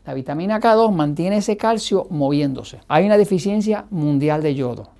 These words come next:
El yodo está bien escaso. La mantequilla tiene una forma de yodo que es extremadamente absorbible,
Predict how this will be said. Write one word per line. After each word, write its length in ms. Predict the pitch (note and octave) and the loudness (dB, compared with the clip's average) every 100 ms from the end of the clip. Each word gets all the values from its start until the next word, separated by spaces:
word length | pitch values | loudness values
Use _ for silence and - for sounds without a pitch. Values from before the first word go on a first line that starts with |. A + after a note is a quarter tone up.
| _ - | _ -8
El 140 | C#3+ | -2
yodo 240 | D3+ A#3+ A#3 | 4 4 2
está 240 | A3+ A#3+ | -2 -4
bien 460 | F3 D3+ D#3+ F#3 G3 | -2 -4 -2 -2 -2
escaso. 500 | D3 - C3 - - | -6 -8 -10 -10 -10
La 60 | C3+ | -8
mantequilla 760 | C3 C#3+ C3+ C4+ A#3 F3 - - | -6 -6 0 2 6 4 2 -4
tiene 260 | D#3+ F3 | -4 -2
una 300 | E3 F#3 G3+ | -2 -2 -4
forma 420 | G3+ A3 G#3+ A3 | -4 0 2 2
de 140 | G#3+ G#3+ | 2 0
yodo 280 | A3+ F#3+ F3 | 0 0 -2
que 100 | D#3+ | -6
es 120 | - | -6
extremadamente 920 | - - - D#3+ D#3+ G#3 G3 G#3 A3 | -12 -10 -6 -4 -4 -4 -2 -4 -4
absorbible, 640 | F#3 - C3+ C3 B2+ G#2+ | -6 -6 -6 -4 -6 -8